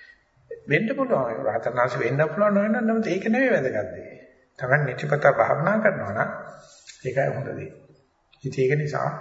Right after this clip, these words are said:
අ, හරි අමාරුයි. හරි අමාරුයි. ඔය රහතන් වහන්සේ නමක් කියන කටෙන්මයි බණින්නේ. අන්න ඒක විතරක් මතක තියෙනවා නම් ඔය එක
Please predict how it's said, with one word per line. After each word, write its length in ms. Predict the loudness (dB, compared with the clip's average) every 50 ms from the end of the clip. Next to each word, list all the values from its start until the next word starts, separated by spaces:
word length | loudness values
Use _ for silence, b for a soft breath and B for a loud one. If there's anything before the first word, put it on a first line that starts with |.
| B B B B B B B B B B
අ, 100 | -4 -2 -2 -2 -2 0
හරි 260 | 2 2 2 2 4
අමාරුයි. 580 | 4 4 4 4 2 2 0 -2 -2 -4 -8 -12 -14 -16 -20 -20 -20 _ _ _ _ _ _ _ _ _ -20 -20 _ _ _ _ _ _ _ _ _ -20 -12
හරි 220 | -10 -6 -2 0 2
අමාරුයි. 560 | 2 2 4 2 2 2 0 -2 -4 -4 -4 -6 -8 B B B B B B
ඔය 140 | -2 0 0
රහතන් 420 | 2 2 2 2 2 2 2 2 4
වහන්සේ 340 | 4 4 4 4 2 0 0
නමක් 240 | 0 0 0 -2 -2
කියන 320 | -4 -6 -4 -2 0 2 0 2
කටෙන්මයි 760 | 2 2 2 2 0 0 -2 0 0 0 2 4 2 2 2
බණින්නේ. 480 | 0 0 0 -2 -4 -8 -10 -14 -14 -18 -20 -20 _ _ _ _ _ _ _ _ _ _ _ _ _ _ _ _ -10 -2
අන්න 200 | -2 0 2 2
ඒක 260 | 2 2 0 0 -2
විතරක් 400 | -4 -6 -2 2 4 4 4 6
මතක 260 | 4 4 4 2 -2
තියෙනවා 360 | -2 -4 -4 -4 -2 0 0 0
නම් 180 | 0 0 0
ඔය 140 | 0 2 0
එක 160 | 0 0 0